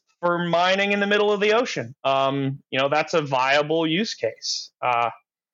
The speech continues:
and you're proving out the technology all along the way. And, you know, taking this thing, it's been around forever,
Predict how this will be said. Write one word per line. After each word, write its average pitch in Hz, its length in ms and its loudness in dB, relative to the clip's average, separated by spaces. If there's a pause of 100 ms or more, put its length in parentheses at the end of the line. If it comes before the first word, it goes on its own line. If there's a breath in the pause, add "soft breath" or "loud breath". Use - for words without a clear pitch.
(480)
and 143 200 2
you're 143 80 2
proving 139 480 0
out 127 180 0
the 127 60 -8
technology 123 720 0
all 117 240 2
along 120 260 -2
the 117 80 -8
way. 156 580 0
And, 131 420 0 (120)
you 123 100 -2
know, 117 160 0
taking 185 380 0
this 123 260 0
thing, 127 360 0 (100)
it's - 260 -4
been 226 220 -2
around 226 400 2
forever, 214 560 0